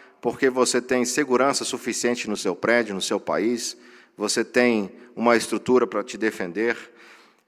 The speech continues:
Seja o que for, essas coisas, elas não têm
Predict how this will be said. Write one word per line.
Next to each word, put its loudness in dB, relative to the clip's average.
Seja 2
o 2
que -2
for, -2
essas 4
coisas, 2
elas 2
não -4
têm -2